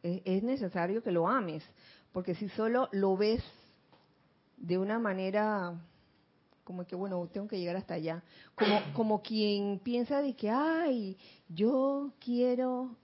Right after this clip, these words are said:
ganarme el cielo, así que, ¿cuáles son los requisitos para ganar, ganarte el cielo?". Entonces, y que, bueno, ser bondadoso, dar las gracias,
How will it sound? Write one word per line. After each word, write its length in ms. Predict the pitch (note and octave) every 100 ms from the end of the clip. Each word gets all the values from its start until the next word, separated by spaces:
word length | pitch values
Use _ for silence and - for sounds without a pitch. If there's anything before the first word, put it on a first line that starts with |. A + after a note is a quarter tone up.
| -
ganarme 540 | F#3 F#3+ G3+ A3+ A#3
el 120 | A#3 G#3 -
cielo, 480 | A#3+ A3 E3+ E3 -
así 200 | F3 -
que, 300 | G3+ A#3 - -
¿cuáles 280 | - C#4 -
son 160 | D4 C#4+
los 220 | D4+ C#4
requisitos 680 | G3+ F#3+ F#3+ - A3+ A#3 A3+
para 380 | F#3 E3 E3 -
ganar, 360 | F3 F3 E3+ - _
ganarte 460 | F3 F3 F3 - G#3
el 120 | G#3
cielo?". 420 | - B3+ F3+ D#3+ - - - - - -
Entonces, 380 | F#3 F#3+ F#3+ A#3
y 40 |
que, 140 | A#3 E3+
bueno, 260 | F3+ F3+
ser 240 | F#3 F#3 F3+
bondadoso, 1500 | F3+ F3 D#3 D#3+ F3+ G3 G#3+ A3 A3 G#3+ G#3 - G#3+ G#3+ A#3 - - -
dar 260 | E3 E3+ E3
las 260 | D#3 D3+
gracias, 1120 | D3+ F3 G#3 G#3+ G#3+ G#3 G#3 - G#3 G3+ G3+